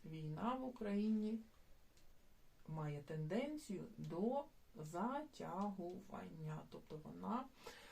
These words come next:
продовжується. Незважаючи на те, що Україна може бути тільки цілою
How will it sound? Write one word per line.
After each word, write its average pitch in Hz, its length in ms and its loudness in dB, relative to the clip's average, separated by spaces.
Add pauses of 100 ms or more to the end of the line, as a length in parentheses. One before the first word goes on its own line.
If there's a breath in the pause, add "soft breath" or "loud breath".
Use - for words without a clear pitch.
(240 loud breath)
продовжується. 175 1900 0 (1900 loud breath)
Незважаючи 214 880 8 (540 loud breath)
на 185 120 4
те, 220 320 6
що 185 460 0 (300)
Україна 202 580 6
може 180 300 -2
бути 175 280 -4
тільки 185 400 -2
цілою 170 600 0